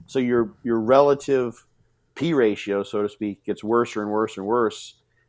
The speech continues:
So once you go to seven thousand calories a day or whatever like that, then you're ensuring that, like,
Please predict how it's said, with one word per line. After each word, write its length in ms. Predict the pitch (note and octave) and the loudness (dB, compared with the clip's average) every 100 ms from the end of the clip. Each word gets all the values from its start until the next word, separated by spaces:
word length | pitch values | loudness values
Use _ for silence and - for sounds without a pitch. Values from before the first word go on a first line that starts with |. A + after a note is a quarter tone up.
| _ | _
So 120 | - A#2+ | -6 -2
once 240 | C#3+ D3+ | -2 -2
you 60 | C#3 | 0
go 120 | B2+ | 2
to 80 | A2+ | 2
seven 320 | - C3 A#2+ | 2 0 0
thousand 380 | A#2 A#2 A2 G#2+ | 2 2 2 -2
calories 380 | B2 A#2 A2 G2 | 0 2 0 -2
a 40 | |
day 140 | A#2 | -2
or 60 | B2+ | 0
whatever 320 | G#2 G2 F#2+ | 0 0 -2
like 180 | F#2+ F#2+ | -2 -4
that, 240 | F#2+ F#2 - | -4 -6 -8
then 200 | G#2+ A2+ | -8 -4
you're 160 | C#3 | -2
ensuring 540 | B2 - C#3+ C#3 A#2+ G#2 | -4 -2 0 2 0 -2
that, 180 | G2+ | -4
like, 160 | G#2 G2+ | -6 -8